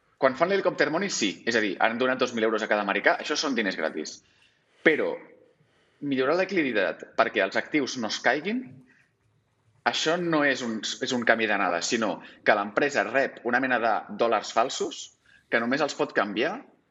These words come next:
Estats Un-, el, el propi estat. És a dir, és una, és una moneda que no me la dones a mi i jo te la dono a tu, sinó que és una moneda que me la, jo, l'Estat me la dona a mi i jo li dic que torna a l'Estat en algun moment. I això és més complex, i, i això és, la part simple és aquesta, és,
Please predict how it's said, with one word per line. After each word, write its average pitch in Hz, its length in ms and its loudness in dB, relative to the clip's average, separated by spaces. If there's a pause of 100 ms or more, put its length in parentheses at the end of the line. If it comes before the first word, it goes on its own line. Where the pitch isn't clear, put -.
(280)
Estats 127 380 -2
Un-, 123 140 -4
el, 98 280 0
el 110 140 0
propi 120 220 0
estat. - 520 -2
És 123 100 0
a 117 60 2
dir, 110 120 0
és 117 80 -2
una, 139 200 -2 (680)
és 156 140 4
una 170 120 0
moneda 170 380 0
que 123 120 2
no 135 120 0
me 135 100 2
la 127 80 4
dones 127 220 -2
a 123 60 0
mi 123 140 -2
i 127 120 0
jo 120 100 2
te 123 100 2
la 113 80 0
dono 113 160 0
a 104 80 -6
tu, 180 160 2
sinó 120 200 -2
que 131 80 2
és 147 60 -4
una 151 100 0
moneda 127 220 2
que 110 100 0
me 101 80 0
la, 98 80 -4
jo, 120 200 0 (600)
l'Estat 131 240 -2
me 120 80 0
la 110 80 2
dona 123 140 0
a - 20 0
mi 151 180 -2
i 143 80 0
jo 143 60 4
li 143 60 0
dic 139 100 -2
que 110 60 2
torna 127 160 0
a 127 40 4
l'Estat 123 160 -2
en 131 80 2
algun 104 220 0
moment. 82 300 -4 (1300)
I 131 80 2
això 156 140 4
és 151 80 -2
més 175 120 2
complex, 156 320 2 (120)
i, 123 80 -4 (240)
i 175 40 6
això 170 140 4
és, 165 180 -2
la 143 140 4
part 143 140 2
simple 180 300 0
és 156 60 -2
aquesta, 95 420 -2
és, 120 160 -2